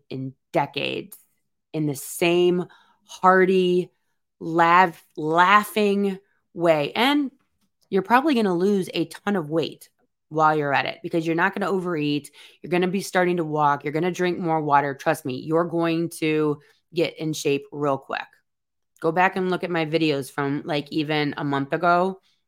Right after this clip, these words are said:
My face does not look like this. Waking up puffy, my eyes are swollen, my cheeks are out to here. So if, even if you wanna just do it for health reasons, give yourself thirty days. Give yourself thirty days and see what happens.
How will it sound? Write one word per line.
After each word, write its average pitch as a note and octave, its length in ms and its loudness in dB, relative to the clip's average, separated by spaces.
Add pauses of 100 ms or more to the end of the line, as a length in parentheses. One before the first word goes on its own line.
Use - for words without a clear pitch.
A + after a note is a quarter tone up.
(120)
My E3 160 0
face E3 260 0
does D#3 140 -6
not D3 180 0
look C3+ 160 -4
like - 180 -8
this. - 360 -10 (760)
Waking D#3 340 0
up C#3+ 240 -2
puffy, F#3 960 4 (280)
my E3 340 0
eyes F#3+ 140 0
are F#3 60 0
swollen, E3+ 800 0 (260)
my - 60 -10
cheeks - 400 -4
are G3 100 0
out F#3 220 2
to F#3+ 80 -6
here. E3 760 0 (800)
So D3 500 2
if, - 220 -10
even G#3 200 2
if A3 100 -2
you G#3 80 0
wanna G3 140 2
just F3 220 -6
do F#3 140 4
it F#3 100 0
for D#3+ 100 0
health D#3+ 280 2
reasons, F#3 360 -2
give C4 140 -8
yourself C#4+ 320 -6
thirty A#3 220 -2
days. A3+ 360 -4 (1120)
Give A3 100 -10
yourself C#4 300 -6
thirty A3+ 220 -4
days F#3+ 200 -2
and D#3 120 -4
see D3+ 140 -4
what C#3 100 -2
happens. - 520 -12